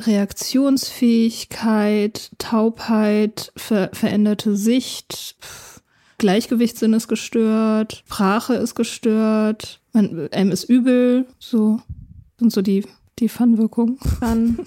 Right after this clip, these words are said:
Speaker 2: Fun,
Speaker 1: Fun,
Speaker 2: Fun.
Speaker 1: Fun, Fun.
Speaker 2: Das ist halt deshalb wichtig und dieses Werk ist auch deshalb wichtig, dadurch, in welche gesellschaftliche Phase das fällt, und zwar in die Phase der Hochindustrialisierung. Wir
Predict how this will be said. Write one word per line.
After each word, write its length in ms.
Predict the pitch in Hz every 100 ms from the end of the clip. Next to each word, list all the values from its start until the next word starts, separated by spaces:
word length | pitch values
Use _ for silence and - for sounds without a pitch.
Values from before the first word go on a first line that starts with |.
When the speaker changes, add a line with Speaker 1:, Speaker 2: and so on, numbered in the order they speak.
| -
Speaker 2:
Fun, 520 | - - 233 233 240 240
Speaker 1:
Fun, 140 | 233
Speaker 2:
Fun. 280 | 226 233 220
Speaker 1:
Fun, 240 | - 214 226 -
Fun. 120 | 220
Speaker 2:
Das 160 | 247
ist 360 | - 330 - - 220
halt 200 | 247 247
deshalb 460 | 269 302 285 254
wichtig 640 | 226 233 233 - 202 208 -
und 100 | 208
dieses 400 | 214 214 - -
Werk 680 | 233 262 254 254 262 262 - - _
ist 240 | 226 220 214
auch 180 | 220
deshalb 640 | - 220 214 214 202 196 202
wichtig, 760 | 226 226 - 208 208 - - -
dadurch, 360 | - 214 208
in 180 | - 208
welche 420 | 226 240 233 220
gesellschaftliche 800 | 208 208 208 240 220 208 208 208
Phase 500 | 196 202 202 220 170
das 200 | 160 156
fällt, 420 | - - - - -
und 180 | 196 196
zwar 440 | 185 185 208 202
in 80 | 196
die 80 | 196
Phase 340 | 196 180 185
der 160 | 185 180
Hochindustrialisierung. 1300 | 180 175 165 143 - 156 147 147 147 151 147 - 170 -
Wir 580 | 180 214 208 202 196